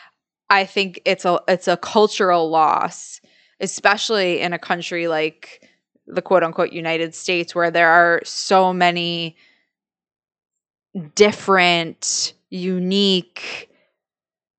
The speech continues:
incredible spiritual practices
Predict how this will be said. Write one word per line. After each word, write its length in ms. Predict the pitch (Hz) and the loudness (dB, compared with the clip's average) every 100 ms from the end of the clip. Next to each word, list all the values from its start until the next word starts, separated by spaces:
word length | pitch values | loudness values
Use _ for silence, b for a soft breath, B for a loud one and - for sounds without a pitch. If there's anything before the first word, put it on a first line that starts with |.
| _ _ _ _ _ - | _ _ _ _ _ -4
incredible 1300 | 208 - - - 180 196 185 180 175 170 165 160 - _ _ _ _ _ _ | -4 -4 -4 2 2 2 2 4 4 4 2 -2 -6 _ _ _ _ _ _
spiritual 760 | - - - 208 190 190 190 165 | -14 -12 0 4 4 2 0 -2
practices 1160 | - 190 180 214 196 175 175 160 156 160 156 | 0 2 2 0 -8 -6 -2 0 0 -2 -6